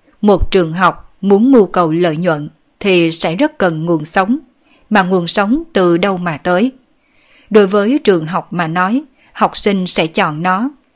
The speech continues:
đều thấy thầy giáo có năng lực, nhưng không chỉ năng lực của thầy giáo mà còn cả học sinh. Phụ huynh cũng sẽ phán đoán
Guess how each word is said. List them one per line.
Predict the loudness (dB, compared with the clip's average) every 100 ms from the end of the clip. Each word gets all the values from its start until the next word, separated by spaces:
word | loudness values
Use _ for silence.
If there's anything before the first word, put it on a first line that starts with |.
| _ _
đều | 2 2
thấy | 2 0
thầy | 0 -2 -2
giáo | -4 -2 -2
có | -2 -2
năng | 0 0 2
lực, | 0 0 _ _ _ _
nhưng | 2 2 2 0
không | -2 0
chỉ | 0 0
năng | -2 -4
lực | -2 -2 0
của | -2
thầy | -2 -4
giáo | -2 -4 -2 -6 -10 _
mà | -2 -2
còn | -2 -4 -4 -6
cả | -6 -4
học | -4 -6
sinh. | -4 -4 -4 -12 _ _ _ -20 -2
Phụ | 2 2
huynh | 2 0 0
cũng | -2
sẽ | -2 -4
phán | -4 -6 -4
đoán | -2 -2